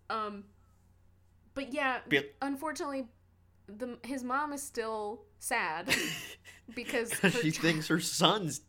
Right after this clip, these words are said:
Speaker 2: dead.
Speaker 1: <laughs> And Billy is getting rid of all of his stuff because he's pissed off that he got ditched by his best friend for a girl.
Speaker 2: Got ditched by his best friend for a girl, but also he goes to visit Josh in his office 'cause he's like, "Hey, here's where the Zoltar machine's gonna be."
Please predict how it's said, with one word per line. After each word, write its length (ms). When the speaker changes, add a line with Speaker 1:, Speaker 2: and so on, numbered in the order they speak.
Speaker 2:
dead. 480
Speaker 1:
<laughs> 40
And 260
Billy 360
is 220
getting 300
rid 140
of 80
all 180
of 80
his 180
stuff 300
because 200
he's 140
pissed 340
off 180
that 80
he 60
got 200
ditched 260
by 340
his 140
best 300
friend 200
for 160
a 40
girl. 500
Speaker 2:
Got 160
ditched 160
by 80
his 100
best 160
friend 160
for 120
a 60
girl, 200
but 240
also 340
he 180
goes 260
to 120
visit 420
Josh 300
in 60
his 100
office 340
'cause 160
he's 140
like, 160
"Hey, 320
here's 340
where 140
the 80
Zoltar 500
machine's 380
gonna 220
be." 300